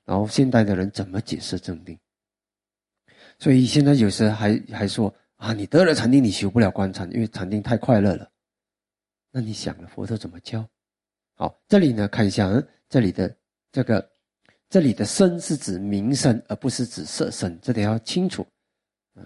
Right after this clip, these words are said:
这个指名身，这个是在舍利弗尊者有讲解的。所以很多人不懂，他是，啊，身体感受快乐啊，就觉得，啊，全身都很，很舒服，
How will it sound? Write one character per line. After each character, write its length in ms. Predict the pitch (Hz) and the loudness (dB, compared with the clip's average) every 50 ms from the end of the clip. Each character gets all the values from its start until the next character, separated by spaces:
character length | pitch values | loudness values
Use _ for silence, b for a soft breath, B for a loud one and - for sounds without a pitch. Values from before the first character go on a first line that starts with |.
| 98 - | -20 -10
这 100 | - 131 | -10 -2
个 120 | - 120 113 | -2 -2 -2
指 140 | - 110 | 0 -2
名 340 | 95 92 90 90 92 110 127 | -4 -4 -4 -4 -2 -2 -2
身， 280 | 120 - 127 98 95 101 - _ _ _ _ _ | 0 0 0 0 -2 -6 -12 _ _ _ _ _
这 100 | - 107 | -12 -6
个 120 | - 110 101 | -4 -4 -4
是 140 | - 110 | -4 -6
在 220 | 104 - 117 107 95 | -2 0 2 2 0
舍 180 | - - 104 | 0 -4 -4
利 140 | 95 104 107 | -2 -2 -2
弗 200 | 104 113 107 107 101 | -2 -2 -2 -2 -2
尊 220 | - 139 135 131 | -4 -4 -4 -4
者 180 | - 107 82 - _ - | -4 -6 -6 -8 _ -14
有 180 | 113 85 82 | -14 -14 -12
讲 260 | - - 90 87 98 | -12 -12 -12 -12 -12
解 200 | 87 - 104 85 | -8 -6 -6 -6
的。 140 | - - - - _ _ _ _ _ _ _ _ _ _ _ _ _ - | -6 -10 -16 -18 _ _ _ _ _ _ _ _ _ _ _ _ _ 2
所 120 | - 247 | 6 6
以 60 | 220 | 6
很 100 | 208 196 | 6 6
多 100 | 180 190 | 6 6
人 120 | 185 180 175 | 6 6 6
不 100 | 226 220 | 4 2
懂， 240 | - 139 95 85 95 | 2 0 -2 0 2
他 120 | 107 147 | 2 2
是， 140 | 151 165 180 | 2 4 2
啊， 260 | 135 147 131 120 117 | 2 4 4 2 2
身 180 | - - 175 165 | 2 2 2 2
体 100 | 135 127 | 2 2
感 160 | - 101 101 | 0 0 0
受 80 | 110 127 | 0 0
快 220 | 127 - 139 131 | 2 4 4 6
乐 140 | 123 131 127 | 6 6 6
啊， 80 | 120 | 4
就 120 | 120 135 123 | 4 2 0
觉 160 | - 113 107 | 0 0 0
得， 140 | 110 120 - | 0 0 -2
啊， 100 | 101 95 - | -2 -4 -4
全 200 | - 107 120 131 | 0 0 0 2
身 160 | 120 120 120 | 2 2 2
都 120 | 120 117 | 2 2
很， 120 | 104 90 90 | 0 0 -4
很 220 | - - - 95 | -10 -10 -8 -8
舒 220 | 90 - - 185 185 | -6 2 4 4 4
服， 220 | - - 92 b | 4 0 -4 b